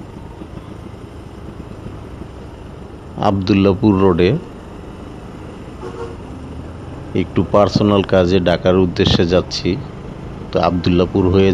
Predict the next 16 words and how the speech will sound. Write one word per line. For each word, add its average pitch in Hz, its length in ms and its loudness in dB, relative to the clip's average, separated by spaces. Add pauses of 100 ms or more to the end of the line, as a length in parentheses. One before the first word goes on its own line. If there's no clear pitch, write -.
যাচ্ছি। 87 360 0 (4000)
তো - 120 0
এই 110 80 6 (100)
রাস্তা 101 280 2 (100)
দিয়ে 104 160 6 (200)
অনেক 117 300 4 (140)
আগে 92 180 6 (100)
একবার 92 240 4 (100)
বাইক 87 160 4 (100)
চালিয়ে 87 340 4
গিয়েছিলাম, 87 460 4 (400)
বিগত 87 380 4 (360)
আজ 85 100 2 (140)
থেকে 87 220 2 (140)
আরও 85 240 6 (1600)
দু 107 80 10